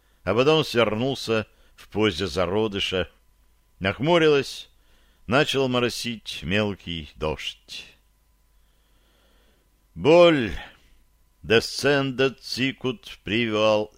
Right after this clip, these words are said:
in velus. Она сойдёт, как дождь на траву, как дождь обильный, орошающий землю. В одни её расцветёт справедливость и мир великий,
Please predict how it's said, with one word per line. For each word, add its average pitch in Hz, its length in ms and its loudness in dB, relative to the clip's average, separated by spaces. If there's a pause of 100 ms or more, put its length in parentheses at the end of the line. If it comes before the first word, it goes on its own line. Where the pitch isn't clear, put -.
(140)
in 113 480 -4 (640)
velus. 92 1000 -4 (600)
Она 156 300 6
сойдёт, 151 560 2
как 110 220 2
дождь 120 320 0
на 110 140 0
траву, 101 580 -2 (640)
как 110 180 4
дождь 156 320 2
обильный, 120 720 -2 (260)
орошающий 98 720 0
землю. 98 580 -4 (720)
В 95 80 -4
одни 135 360 2
её 135 340 2
расцветёт 120 600 -2
справедливость 110 920 -2
и 104 80 -2
мир 113 340 -2
великий, 107 760 -6